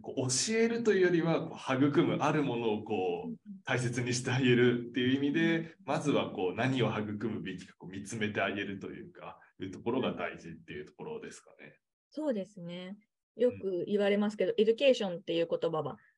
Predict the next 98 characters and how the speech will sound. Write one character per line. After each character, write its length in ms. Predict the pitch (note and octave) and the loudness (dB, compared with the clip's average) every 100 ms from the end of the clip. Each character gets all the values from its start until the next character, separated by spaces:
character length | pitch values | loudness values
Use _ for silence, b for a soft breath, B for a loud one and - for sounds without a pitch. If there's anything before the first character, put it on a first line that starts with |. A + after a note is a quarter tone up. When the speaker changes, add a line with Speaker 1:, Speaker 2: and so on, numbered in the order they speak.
| _ - | _ -4
Speaker 2:
本 140 | G#3 | 0
当 100 | G#3 | 2
は 80 | F#3+ | 2
元 240 | F#3 F#3+ | 0 0
々 240 | F#3+ F#3+ F#3 | 0 0 -2
の 140 | F3+ | 0
語 120 | E3+ | 2
源 180 | E3+ E3+ | 2 0
は 60 | E3 | -2
引 80 | - | -2
き 140 | A3+ | 2
出 100 | A3 | 2
す 140 | G#3+ E3 | 0 -4
っ 20 | |
て 180 | - C#3+ | -4 0
い 100 | C#3+ | 0
う 60 | - | 0
意 60 | |
味 100 | D3 | -4
だ 80 | G#2+ | -6
っ 80 | - _ | -8 _
て 80 | - | -8
い 100 | - | -6
う、 140 | - - _ _ _ | -8 -12 _ _ _
あ 60 | - | -6
の、 60 | G#2 | 0
Speaker 1:
あ 1200 | A2+ A#2 B2 B2 A#2+ A#2 A2+ G#2+ G2+ D3 - D#3 | 2 4 4 4 4 4 2 2 -2 -8 -14 -14
ー。 20 | |
Speaker 2:
け 20 | |
れ 80 | D#3 | -10
ど 100 | D3+ | -6
も、 140 | F3+ | -2
日 100 | G#3+ | -2
本 200 | D4 F4 | -2 -4
語 100 | F4 | -4
だ 100 | F4+ | -2
と 120 | F4 A#3 | 0 0
こ 100 | F#3+ | 4
う、 40 | |
教 180 | A3+ G#3+ | 6 6
育 180 | G#3 A3+ | 6 2
っ 20 | |
て 100 | F3+ | 2
い 40 | |
う 20 | F3+ | -4
ふ 20 | |
う 40 | |
に、 80 | E3 | -4
ま 80 | E3 | -4
あ、 40 | |
訳 220 | D#3 F3 | -4 -4
し 100 | E3 | -6
て、 240 | - - - _ _ _ _ | -4 -6 -6 _ _ _ _
あ 80 | G#2 | -8
の、 60 | D#3 | -8
Speaker 1:
う 20 | |
ん。 40 | |
Speaker 2:
し 80 | D3+ | -8
ま 80 | D#3 | -8
っ 20 | |
た 120 | D3+ | -8
経 160 | D3+ D#3+ | 0 0
緯 80 | - | 0
は 100 | E3 | -2
あ 60 | |
る 140 | E3+ C#3+ | -4 -6
ん 40 | |
で 120 | C#3+ | -8
す 80 | D3+ | -12
け 120 | - | -12
れ 120 | D#3 D3+ | -12 -10
ど 120 | F3 | -6
も、 220 | G#3 F3+ _ _ _ - | -6 -6 _ _ _ -18
こ 100 | - | -16
う、 20 | |
Speaker 1:
う 20 | |
ん。 120 | G2+ - | -16 -14
Speaker 2:
そ 60 | A#3 | -6
の 120 | A#3+ | -6
子 180 | A#3+ B3 | -4 -4
の 200 | D#4+ F#4 | -4 -2
持 100 | A3+ | 0
っ 80 | G#3+ | 0
て 140 | G3+ F#3 | 2 0
る 80 | |
も 120 | F3+ G#3 | 2 -2
の 100 | E4 | -4
を 40 | |
引 100 | - | -8
き 140 | - D3+ | -8 -6
出 120 | C#3+ | -8
す 160 | - | -10
っ 20 | - | -16
て 220 | _ D3 | _ -6
い 80 | A#2 | -6
う 40 | |
こ 120 | - | -8
と 260 | - D3 | -10 -10